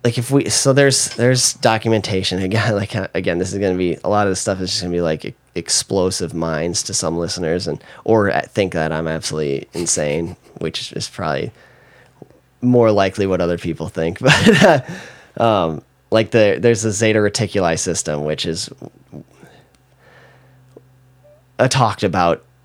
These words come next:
star system, but that one is about thirty-nine light years away.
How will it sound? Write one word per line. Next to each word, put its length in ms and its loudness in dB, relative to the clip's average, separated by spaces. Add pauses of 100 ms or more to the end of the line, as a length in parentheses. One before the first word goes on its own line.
(300)
star 320 0
system, 380 -6
but 320 2 (100)
that 320 2
one 160 6
is 280 0 (360)
about 360 2
thirty-nine 760 0
light 280 -2
years 280 -4
away. 480 -6